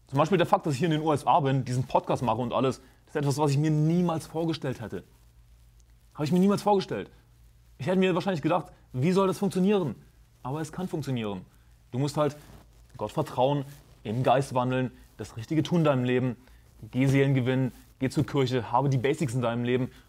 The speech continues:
und vertraue Gott und schaue weniger auf die Umstände, die vielleicht etwas widrig aussehen manchmal. Aber wie soll es weitergehen? Wie soll das alles gut werden? Schaue weniger auf die Umstände,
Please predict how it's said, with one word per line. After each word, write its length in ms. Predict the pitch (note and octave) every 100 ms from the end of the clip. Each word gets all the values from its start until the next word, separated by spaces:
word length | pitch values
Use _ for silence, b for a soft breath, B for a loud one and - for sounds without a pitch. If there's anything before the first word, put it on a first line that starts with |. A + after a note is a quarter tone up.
| -
und 140 | A#2
vertraue 500 | - B2 - C3+ D3
Gott 280 | A#2 B2 - b b -
und 100 | A#2
schaue 300 | C3+ C3+ A#2+
weniger 300 | B2+ C3 A#2+
auf 120 | G#2
die 80 | C3
Umstände, 520 | A#2+ A#2 A2 F#2+ F#2 b b
die 80 | C3
vielleicht 220 | C3+ C#3
etwas 280 | C3 D3+ C#3
widrig 320 | B2 F3 D#3+
aussehen 320 | - A#2+ B2+ A#2+
manchmal. 360 | A#2+ C#3 C3 b b
Aber 140 | - G#2
wie 80 | B2
soll 200 | C3 D3
es 120 | B2
weitergehen? 520 | D3 D3 B2 A#2 G#2 B B -
Wie 160 | A2
soll 160 | A2 B2
das 140 | C3+
alles 240 | C3 D#3 -
gut 200 | F#3+ C3
werden? 280 | B2 A2+ G2+ - _ _ _ _ _ _ _ -
Schaue 300 | - C#3 C#3+
weniger 280 | D3+ D3+
auf 80 | C#3
die 100 | D3+
Umstände, 580 | D#3 F3 - B2+ C3+